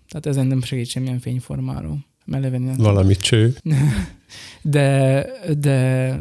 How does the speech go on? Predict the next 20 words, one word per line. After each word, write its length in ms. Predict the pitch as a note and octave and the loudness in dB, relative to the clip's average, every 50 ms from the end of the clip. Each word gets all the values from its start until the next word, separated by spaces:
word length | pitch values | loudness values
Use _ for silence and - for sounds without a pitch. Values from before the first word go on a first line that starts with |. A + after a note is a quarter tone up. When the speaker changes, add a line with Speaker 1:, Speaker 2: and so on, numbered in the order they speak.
| - | -6
Speaker 1:
szerintem 480 | - - - D#3+ D3+ D3 C#3+ C#3 C#3 C#3+ | -4 -2 0 2 2 2 2 4 2 2
ez 140 | C#3+ C3 C#3+ | 2 2 2
jó, 160 | D3+ D3+ D3+ | 2 2 2
jó 180 | D#3+ D3+ C#3+ B2 | 2 2 2 2
volt, 220 | B2 A#2+ A#2+ - | 0 0 -2 -2
hogy 140 | - - - | -4 -4 -4
így 140 | B2+ B2+ C3 | -4 -2 -2
vittük, 300 | C#3 C3+ - - D3 - | -2 -2 -4 -4 -4 -4
és, 180 | C#3 C3 - | -2 -4 -2
és 160 | - D3+ C3+ | -4 -4 -4
fogjuk 320 | - - D3+ C#3 B2+ B2 C3 | -2 -2 0 0 0 -2 -2
is 100 | C3+ B2 | -2 -2
máskor 400 | C3+ C#3+ C#3 C3 - - - - | 0 0 0 -2 -2 -4 -6 -6
is 120 | C3 - | -6 -6
vinni. 400 | - D3 C3+ C3 C3+ C3 C3 C3+ - | -4 -2 -2 0 0 0 -2 -2 -4
Ugye, 260 | - E3 D3+ D3 C#3+ C3+ | -4 -2 0 0 0 0
amikor 640 | C3+ C3+ C3+ C3 B2 E2+ - D#3+ D3 - D3+ C#3+ | 2 0 0 0 -2 -2 -2 -2 -2 0 0 0
itt 120 | C#3 C3 | 0 0
az 120 | - D3 D3+ | 0 0 0
óvodában 840 | E3 D3+ D3 C#3 C3+ B2 A#2+ A#2+ B2+ C3 A#2+ A#2+ A#2+ B2+ C3+ C#3 C3 | 0 0 0 0 2 0 0 0 0 0 0 0 2 0 0 0 -2